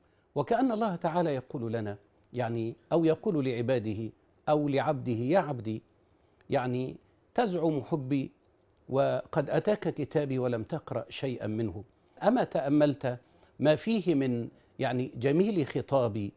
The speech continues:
لك؟" لأن الله تعالى حينما يقول لنا: "يا أيها الذين آمنوا"، فالخطاب لنا، لنا: "أرعها سمعك"، كما قال ابن مسعود رضي الله تعالى عنه وأرضاه. كما أننا، لما لا نحب القرآن الكريم؟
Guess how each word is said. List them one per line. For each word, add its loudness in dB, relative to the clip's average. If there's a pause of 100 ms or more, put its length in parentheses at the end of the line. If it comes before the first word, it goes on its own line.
لك؟" -2 (400)
لأن 2
الله 2
تعالى 2
حينما 0
يقول -2
لنا: 0
"يا 2
أيها 0
الذين 0
آمنوا"، -2
فالخطاب -8
لنا، -6 (420)
لنا: 2 (360)
"أرعها 4
سمعك"، -4 (280)
كما 0
قال 4
ابن -2
مسعود -4 (320)
رضي 4
الله 0
تعالى 2
عنه -2
وأرضاه. -8 (640)
كما 2
أننا، 4 (140)
لما 8
لا 8
نحب 2
القرآن 2
الكريم؟ 2